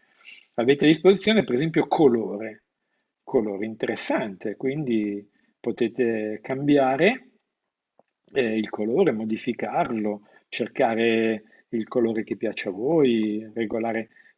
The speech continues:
poi la trasparenza, insomma, avete tutte le vostre operazioni da fare.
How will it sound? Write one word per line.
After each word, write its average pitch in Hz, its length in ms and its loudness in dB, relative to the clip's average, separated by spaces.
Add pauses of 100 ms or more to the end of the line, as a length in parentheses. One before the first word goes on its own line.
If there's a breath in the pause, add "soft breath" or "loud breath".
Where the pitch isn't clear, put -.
poi 107 520 -2
la 104 140 -6
trasparenza, 113 840 -4
insomma, 117 360 -4 (300)
avete 151 360 4
tutte 156 240 0
le 131 80 6
vostre 123 320 -2
operazioni 117 560 -4
da 110 140 -4
fare. 104 400 -12